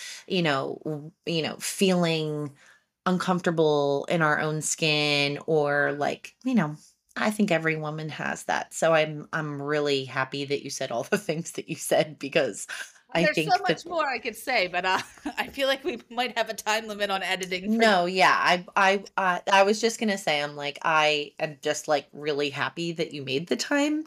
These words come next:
Speaker 1: to come on and to talk with us, and I definitely, like, if you're willing to come back on and talk to us, like,
Speaker 2: Please.
Speaker 1: later down the road, because, and that's a whole other thing that I was saying to Lisa, was I was like, "I feel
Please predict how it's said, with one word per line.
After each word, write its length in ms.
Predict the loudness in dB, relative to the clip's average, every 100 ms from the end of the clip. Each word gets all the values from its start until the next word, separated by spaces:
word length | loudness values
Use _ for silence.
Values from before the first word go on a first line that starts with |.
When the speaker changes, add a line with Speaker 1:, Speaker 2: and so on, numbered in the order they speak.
| -2
Speaker 1:
to 140 | -2
come 240 | 2 2 2
on 300 | 0 -2 0
and 240 | 0 0
to 100 | 0
talk 280 | 2 0 2
with 180 | -2 2
us, 300 | 2 2 0
and 360 | 0 0 -4 -10 _ -4
I 460 | 0 2 2 2
definitely, 920 | -2 -2 -4 -4 -4 -6 -10 -12 -20 -20 -20 -20 -20 -20 _ -2
like, 400 | 0 0 _ -18 _
if 180 | -6 -2
you're 160 | -2 2
willing 540 | 2 2 2 2 2
to 140 | 0 -2
come 260 | -2 -2
back 260 | 2 2 2
on 300 | 2 2 -2
and 220 | -4 -4
talk 260 | 0 -2 0
to 160 | -2 0
us, 320 | 0 -2 -8 2
like, 220 | 2 4
Speaker 2:
Please. 60 | 0
Speaker 1:
later 420 | 2 2 4 4
down 260 | 4 4
the 100 | 0
road, 380 | 2 2 2 0
because, 560 | -6 0 2 2 -2 -12 -20 -20 -6
and 100 | 0
that's 180 | 2 0
a 40 |
whole 180 | 2 4
other 200 | 4 2
thing 260 | -2 -4 0
that 220 | 0 2
I 120 | 2
was 160 | 2 0
saying 340 | 0 -2 -4
to 200 | -4 -2
Lisa, 380 | -2 -4 0 0
was 160 | 0 -2
I 100 | -2
was 200 | -4 -2
like, 240 | -4 -4 -14 -20 -20 -6
"I 80 | -6
feel 300 | 2 4